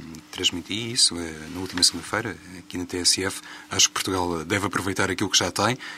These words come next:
Evidentemente, precisava de fazer, eh, obras, eh, em vários estádios, porque alguns não têm, inclusive, a lotação, eh, suficiente, mas penso que Portugal, para dois mil e dezoito, poderia realmente ter capacidade para organizar o Campeonato do Mundo. Também não acho,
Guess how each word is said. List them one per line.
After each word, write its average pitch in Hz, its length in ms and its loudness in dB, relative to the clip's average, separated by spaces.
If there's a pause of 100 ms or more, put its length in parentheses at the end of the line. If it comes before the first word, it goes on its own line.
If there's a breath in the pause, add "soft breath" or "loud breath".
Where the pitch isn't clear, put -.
Evidentemente, 107 440 2
precisava 101 360 4
de - 80 -6
fazer, 95 320 4
eh, 87 260 0 (380 loud breath)
obras, 95 560 6
eh, 87 260 0
em 98 60 -2
vários 95 340 6
estádios, 107 500 8
porque - 360 -8
alguns 87 420 0
não 87 80 -4
têm, 85 200 -4
inclusive, 87 460 0
a 76 40 -6
lotação, 85 520 2
eh, 76 220 -8
suficiente, 90 540 4 (240 loud breath)
mas - 160 4
penso 92 240 2
que - 60 -10
Portugal, 90 520 0
para 92 160 -2
dois 90 180 2
mil 87 160 0
e 87 60 -2
dezoito, 92 300 -2
poderia 90 420 -2
realmente 87 540 -2
ter 104 160 0
capacidade 95 460 2
para 101 120 -2
organizar 92 420 2 (440 loud breath)
o 92 80 -8
Campeonato 95 480 0
do 92 40 0
Mundo. 85 180 -4 (280 loud breath)
Também 92 180 0
não 95 140 2
acho, 95 300 8